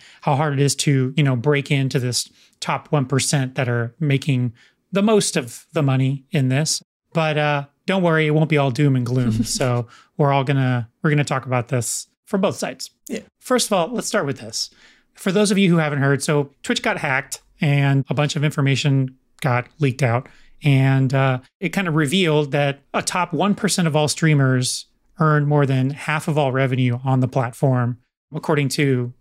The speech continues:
Speaker 1: the information that was obtained by the Wall Street Journal. So that's kind of sad when you think about ninety-nine percent of streamers are sharing fifty percent of the revenue and the other one percent are sharing the other fifty percent of the revenue. How does that make you feel?
Speaker 2: Okay,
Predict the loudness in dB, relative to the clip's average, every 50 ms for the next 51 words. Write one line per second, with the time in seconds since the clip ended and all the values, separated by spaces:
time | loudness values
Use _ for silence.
0 | _ -6 -6 -4 -2 -2 -2 -2 -2 -2 -2 -2 -2 -2 -2 -4 -4 -8 -8 -4
1 | 0 0 2 2 2 0 0 0 0 0 -2 -2 -2 -4 -4 -4 -4 -6 -6 -6
2 | -6 -8 -10 -12 _ _ -20 -20 -20 -20 -16 -8 -4 -2 0 2 2 2 2 2
3 | 0 0 -2 -2 -2 -2 -4 -2 -2 0 0 2 0 0 -2 -4 -8 -14 _ _
4 | _ _ _ _ -6 -4 -2 0 0 0 0 0 -2 -2 2 2 2 2 2 0
5 | 0 0 0 0 0 0 0 2 2 2 2 2 0 0 0 -2 0 0 0 0
6 | 0 -2 0 2 2 4 4 4 4 2 0 -2 -6 -8 _ _ _ _ _ _
7 | -4 -4 -2 -2 0 0 0 0 2 2 2 0 0 -2 -2 -2 -2 -2 -2 0
8 | 0 0 2 0 0 0 0 0 0 2 2 2 2 0 0 0 0 0 -2 -2
9 | -2 0 0 2 2 2 2 2 2 0 0 0 0 0 0 0 -2 0 0 -2
10 | -2 -4 -6 -10 _ _ _ _ _ _ -4 -4 -2 0 0 0 0 0 0 -2
11 | -2 -2 -2 -2 -2 -4 -6 -4 -6 -10 -10 -8 -8 -6 -4 -4 -4 -6 -6 -8
12 | -6 -4 -2 -2 -2 -4 -4 -6 -6 -6 -8 -12 _ _ _ _ _ _ _ _
13 | -6 -4 0 2 2 2 2 2 2 0 0 0 -2 0 0 2 2 0 0